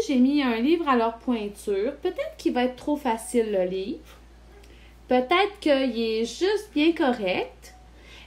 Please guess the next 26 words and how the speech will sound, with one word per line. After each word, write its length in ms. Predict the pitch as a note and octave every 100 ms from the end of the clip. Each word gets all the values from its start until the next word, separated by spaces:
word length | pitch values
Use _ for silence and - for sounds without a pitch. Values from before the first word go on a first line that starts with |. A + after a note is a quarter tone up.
| -
Mais 220 | A3 B3
je 80 | A#3
vous 100 | A3+
ai 120 | B3+
mis 100 | G4+
des 140 | A#4
petits 360 | B3 B3+ B3+ -
conseils, 600 | E4+ C#4+ C4 - D4+ D#4
là, 240 | C4 B3 C4
dans 280 | A3+ G3+
le 60 | G3+
livre 220 | C#4 E4
à 100 | C4
sa 180 | B3 A3
pointure. 880 | A3 G#3 F#3+ F3+ - F#3 G3+ G#4 D4 - - - - - - - - -
Ensuite, 560 | A3 A#3 A#3 F#4 G4+ - -
je 140 | A#3+ A3+
vous 160 | A#3+
ai 140 | B3+ B3
mis 420 | B3+ D4 D#4 D#4 - - -
une 100 | A3
petite 220 | G#3 -
liste 260 | F4 B4 G4
de 60 |
mots 240 | C4 B3+ F4
fréquents. 560 | - D4 C4+ A3 F3+